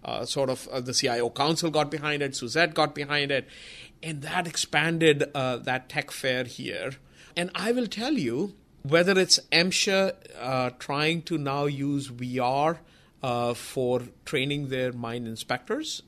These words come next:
in, in a, in, inside a mine, or osha trying to use, uh, uh, telepresence,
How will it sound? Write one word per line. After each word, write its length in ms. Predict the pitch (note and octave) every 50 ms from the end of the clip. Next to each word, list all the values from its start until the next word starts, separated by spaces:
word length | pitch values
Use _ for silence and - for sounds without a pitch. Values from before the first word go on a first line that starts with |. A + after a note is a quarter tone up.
| - -
in, 220 | B2 B2+ B2 -
in 160 | - B2+ A#2 A#2
a, 320 | A#2 A#2 A#2 A2+ A2+ B2+ -
in, 180 | - A#2+ A#2 -
inside 360 | - B2 A#2 - C3+ B2+ B2
a 40 | B2
mine, 460 | A2+ A2+ A#2+ B2+ C#3+ F3 G#3+ A3+ A3 G#3 - - - - - - - - _ _ _
or 560 | C#3 C#3 C#3 C#3+ D3 D3 D3 D3 C#3+ C#3+ - - -
osha 400 | D3+ D#3 D#3 - - F3 D3+ D3+
trying 440 | - - - C3+ C3+ C#3+ D3 C#3+ C#3+
to 100 | D3+ C#3
use, 640 | C3 C3 C3+ C3+ C#3 C#3 C3+ B2+ B2 - - - -
uh, 220 | - A2 B2 A#2 - -
uh, 240 | C3 A#2+ A2+ A2+ A#2 - - _
telepresence, 840 | - - D#3 D3+ D#3+ D#3 - E3+ E3 D#3+ E3+ F#3+ G3+ G3 - - -